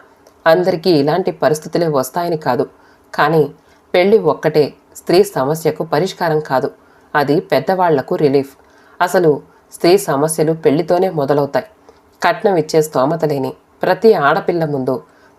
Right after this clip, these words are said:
తనకంటూ ఒక ఉద్యోగం లేదా ఆర్థిక పరంగా ఏదో ఒక సపోర్ట్ చూసుకుని ఆ తర్వాతే పెళ్లి గురించి ఆలోచించాలి. వ్యక్తిగతమైన గెలుపుకి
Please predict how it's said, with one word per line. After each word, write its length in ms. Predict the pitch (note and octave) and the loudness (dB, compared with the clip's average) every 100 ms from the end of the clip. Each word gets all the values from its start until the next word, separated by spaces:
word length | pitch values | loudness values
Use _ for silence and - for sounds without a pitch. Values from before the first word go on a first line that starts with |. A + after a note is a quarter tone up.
| - | 0
తనకంటూ 460 | G3+ A3+ F3+ D3+ E3 | 0 2 0 -2 -2
ఒక 360 | D#3+ D#3+ - C3+ | -2 -2 -4 -4
ఉద్యోగం 520 | C3 E3 D#3 C3+ C3 _ _ _ - | -2 0 2 0 -4 _ _ _ 0
లేదా 260 | G3 G#3 F#3 | 2 2 2
ఆర్థిక 520 | C#3 E3+ F#3 G#3+ F3+ | 2 2 2 0 0
పరంగా 400 | D#3+ C3+ C3+ E3+ | -2 -4 -2 -4
ఏదో 380 | D#3 C#3+ D#3 F3+ | 0 2 2 0
ఒక 220 | E3+ D#3+ | -4 -6
సపోర్ట్ 580 | - B2+ - F3 - C3+ | -2 -4 -2 -4 0 -2
చూసుకుని 400 | - C3+ C3 A#2 _ _ _ - | -2 -6 -6 -8 _ _ _ 0
ఆ 140 | D3+ | 0
తర్వాతే 480 | F3+ E3+ D3 C3 E3 | 0 -2 0 -2 -4
పెళ్లి 340 | - D3+ D#3 E3 | -2 0 0 0
గురించి 440 | D3 B2+ E3 A3+ - _ C#3 | 0 -2 -4 -6 -8 _ -2
ఆలోచించాలి. 680 | D3 F#3 D#3 C#3 C3+ B2 - _ _ _ _ F#3+ | 0 0 0 -2 -2 -6 -8 _ _ _ _ -2
వ్యక్తిగతమైన 760 | F#3+ - G#3+ G3 E3+ D#3+ D3 | 0 4 2 2 -2 -2 -2
గెలుపుకి 560 | C3 C3 D#3 D#3 D#3 | -2 -4 -4 -4 -2